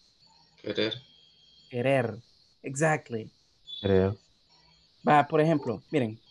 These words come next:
Speaker 1: Wanting.
Speaker 2: Verbos como want, verbos como like, verbos como, en este caso también have, aunque voy a explicar algo con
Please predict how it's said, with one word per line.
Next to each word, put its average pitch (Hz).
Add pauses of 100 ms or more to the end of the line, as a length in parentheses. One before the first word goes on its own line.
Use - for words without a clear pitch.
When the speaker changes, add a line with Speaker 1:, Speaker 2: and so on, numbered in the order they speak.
(500)
Speaker 1:
Wanting. 110
Speaker 2:
Verbos 247
como 175
want, 170 (2000)
verbos 175
como 143
like, 139 (920)
verbos 147
como, 123 (460)
en 139
este 160
caso 170
también 147
have, 147 (1160)
aunque 151
voy 156
a -
explicar 170
algo 165
con 113